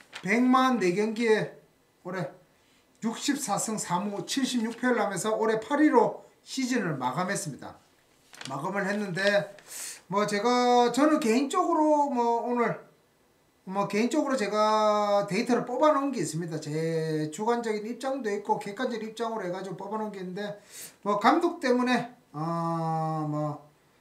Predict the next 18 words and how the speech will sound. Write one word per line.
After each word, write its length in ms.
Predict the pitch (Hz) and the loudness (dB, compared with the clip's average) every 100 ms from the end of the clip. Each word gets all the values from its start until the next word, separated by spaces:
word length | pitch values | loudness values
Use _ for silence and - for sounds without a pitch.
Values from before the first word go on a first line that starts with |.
| _ _ _ | _ _ _
진 240 | - 269 | 0 2
경기가 600 | 311 233 180 196 202 202 - | 4 2 0 -4 0 0 2
올해 240 | 214 202 | -2 0
서른네 480 | - 339 294 165 147 | 0 4 6 4 0
경기입니다. 480 | 185 202 208 151 - | -2 -2 -4 -6 -8
서른네 480 | - 190 175 135 | -8 -6 -4 -6
경기고, 580 | 135 165 185 160 165 170 - _ _ _ | -6 -6 -6 -4 -4 -6 -16 _ _ _
감독 500 | - 226 311 302 285 | 2 4 6 4 0
때문에 280 | 240 202 180 | -4 -4 -4
질 240 | - 196 - | -4 -4 0
뻔했던 440 | 330 330 320 233 | 0 0 0 -4
경기가 340 | 202 185 180 | -4 -2 0
열두 260 | 170 175 180 | 0 -2 -6
경기입니다. 500 | 147 131 123 120 110 | -8 -8 -12 -14 -16
뭐 160 | 117 127 | -14 -10
질 180 | 185 170 | -6 0
뻔했던 320 | 277 302 240 | 0 2 -2
경기는 480 | 208 208 226 208 | -2 -4 -4 -4